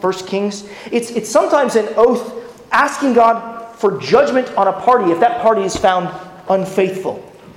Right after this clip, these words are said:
And the aim of the oath here, phrased in the form of a question, is to bring the deceitful tongue, the unfaithful tongue, under God's judgment. The psalmist is asking,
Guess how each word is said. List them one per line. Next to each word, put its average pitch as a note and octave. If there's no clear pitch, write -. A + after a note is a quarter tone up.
And E3+
the F#3+
aim G#3+
of C4+
the B3+
oath A3
here, F#3+
phrased A#3
in B3
the A#3
form A3+
of B3
a B3+
question, G#3
is F#3
to F#3+
bring G#3+
the F#3
deceitful F#3+
tongue, G#3+
the D#3
unfaithful B3
tongue, G#3+
under G#3
God's F3
judgment. D#3+
The D#3+
psalmist A3
is A3
asking, G#3